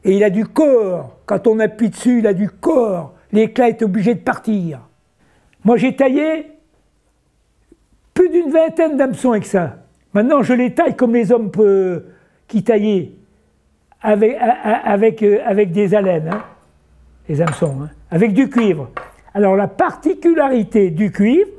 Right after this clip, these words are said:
que je n'ai pas parlé, la particularité du cuivre, c'est que le cuivre, lui, il est mou. On ne pourrait pas tailler des hameçons ni des pointes de flèche armoricaines avec du bronze.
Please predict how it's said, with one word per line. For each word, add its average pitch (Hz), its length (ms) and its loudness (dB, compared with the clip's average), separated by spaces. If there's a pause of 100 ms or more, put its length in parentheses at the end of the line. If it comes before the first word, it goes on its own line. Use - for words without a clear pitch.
(300)
que 175 120 -2
je 156 100 0
n'ai 180 160 -2
pas 269 180 -2
parlé, 196 480 -2 (800)
la 170 100 0
particularité 226 1120 0
du 175 180 -2
cuivre, 381 480 0 (1200)
c'est - 240 -2
que - 100 0
le 240 180 2
cuivre, 440 640 0 (760)
lui, 269 320 4 (1080)
il 226 160 2
est 269 80 2
mou. 262 560 0 (1800)
On 247 140 2
ne 277 100 2
pourrait 277 380 0
pas 392 140 0
tailler 320 280 0
des 254 220 0
hameçons 330 340 -2
ni 277 120 0
des 262 100 0
pointes 269 280 -2
de 247 100 2
flèche - 280 -2
armoricaines 262 540 0
avec 240 220 0
du 247 100 2
bronze. 302 400 -2